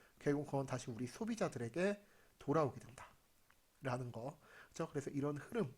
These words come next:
봐주면 될 것 같고, 그 다음에 여기다 추가로 또 이번엔 어떤 거? 일로 갈게요. 그래서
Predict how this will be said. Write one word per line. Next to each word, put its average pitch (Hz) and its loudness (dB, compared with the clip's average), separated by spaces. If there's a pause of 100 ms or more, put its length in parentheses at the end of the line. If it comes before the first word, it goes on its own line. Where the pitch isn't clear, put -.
(120)
봐주면 123 -8
될 - -12
것 120 -8
같고, 226 2 (340)
그 - -20
다음에 185 6
여기다 151 2
추가로 196 2 (100)
또 190 8
이번엔 170 0
어떤 185 0
거? 208 4 (1000)
일로 151 4
갈게요. 135 0 (1500)
그래서 127 -8